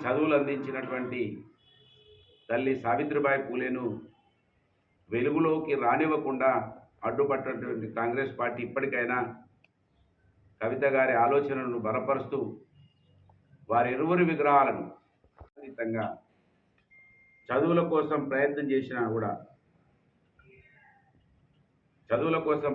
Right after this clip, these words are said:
ప్రయత్నం చేసిన మహాత్మా సావిత్రిబాయి పూలే వారి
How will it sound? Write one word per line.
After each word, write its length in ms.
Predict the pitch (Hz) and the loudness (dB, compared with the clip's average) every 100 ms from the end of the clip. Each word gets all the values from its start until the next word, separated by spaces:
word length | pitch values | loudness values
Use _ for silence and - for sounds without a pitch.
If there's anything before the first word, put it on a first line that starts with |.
| 131 | 0
ప్రయత్నం 360 | 131 135 135 131 | 0 0 -4 -2
చేసిన 260 | 123 120 123 104 107 - _ _ - _ - - - _ _ _ _ _ _ _ _ _ _ _ - | -4 -4 -4 -4 -6 -16 _ _ -20 _ -20 -20 -20 _ _ _ _ _ _ _ _ _ _ _ -4
మహాత్మా 400 | 113 - 127 120 - - - - _ _ _ _ _ _ _ - | -4 -4 -2 0 0 -4 -18 -20 _ _ _ _ _ _ _ -8
సావిత్రిబాయి 600 | 113 123 147 139 131 131 113 | -4 -2 -2 -2 0 0 0
పూలే 240 | 120 120 - - - - - - - - - 107 | -2 -2 -4 -6 -16 -20 -20 -20 -20 -20 -6 -2
వారి 220 | 110 | 0